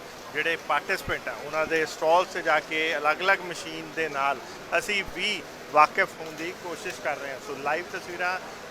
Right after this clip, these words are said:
ਇਸ ਵੇਲੇ ਦੀਆਂ ਕਿ ਕਿੱਦਾਂ ਅਪਗ੍ਰੇਡੇਸ਼ਨ ਚੱਲ ਰਹੀ ਹੈ ਇੰਡਸਟਰੀ ਨੂੰ ਲੈ ਕੇ। ਇੰਡਸਟਰੀ ਵੀ ਪੂਰੀ ਤਰ੍ਹਾਂ ਉਤਰੀ ਹੋਈ ਹੈ ਕਿ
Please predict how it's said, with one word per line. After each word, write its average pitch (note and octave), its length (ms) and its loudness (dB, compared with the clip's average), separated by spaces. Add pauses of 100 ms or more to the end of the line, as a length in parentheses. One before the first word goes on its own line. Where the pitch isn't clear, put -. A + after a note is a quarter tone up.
ਇਸ D3+ 140 -8
ਵੇਲੇ D#3+ 200 -4
ਦੀਆਂ D#3+ 280 0
ਕਿ D#3 260 -10 (140)
ਕਿੱਦਾਂ F3 520 0
ਅਪਗ੍ਰੇਡੇਸ਼ਨ D#3 640 -4
ਚੱਲ D3 240 -2
ਰਹੀ D3 160 -2
ਹੈ D3 60 -2
ਇੰਡਸਟਰੀ C#3+ 400 -6
ਨੂੰ D3+ 140 -8
ਲੈ C#3+ 140 0
ਕੇ। D#3 280 -4 (340)
ਇੰਡਸਟਰੀ F3 800 -6
ਵੀ F3 180 -6
ਪੂਰੀ F3+ 460 -10
ਤਰ੍ਹਾਂ D#3 360 -2 (380)
ਉਤਰੀ F3+ 300 -6
ਹੋਈ D#3 240 -6
ਹੈ E3 60 0
ਕਿ E3 160 -8